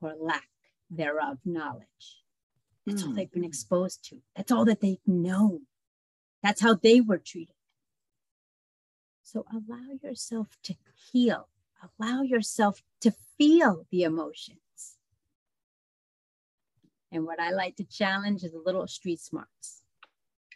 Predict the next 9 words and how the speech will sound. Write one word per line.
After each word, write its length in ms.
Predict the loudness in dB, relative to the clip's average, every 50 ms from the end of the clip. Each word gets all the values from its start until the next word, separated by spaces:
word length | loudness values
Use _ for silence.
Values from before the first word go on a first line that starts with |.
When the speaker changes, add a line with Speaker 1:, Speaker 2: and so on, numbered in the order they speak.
| _ _ _ _ _ _ _ _ _ _
Speaker 1:
Take 280 | -2 2 2 2 2 0 _ _ _ _ 0
that 260 | 2 4 4 2 0 -6 -18 _ -16
one 340 | -10 -6 -4 -4 -4 -4 -6
individual 880 | -8 -10 -12 -12 -14 -8 -4 -4 -4 -4 _ -16 -18 -18 -18 -20 _ _ _ _ _ _ _ _ _ _ _ _ _ _ _ _ _ _ _ _ _ _ _ _ _ _ _ _ _ _ _ _ _ _ _ _ _ _ _ _ _
that 180 | -10 -10 -10 -10 _ _ -18 -14 -10
really 540 | -8 -8 -6 -6 -6 -8 -8 -12 -12 -14 _ _ _ -18
pushes 460 | -16 -16 -16 -18 -20 -20 -20 -18 -18
your 100 | -18 -20 _ -16
buttons 640 | -16 -16 -16 _ -20 -20 -20 _ _ _ _ _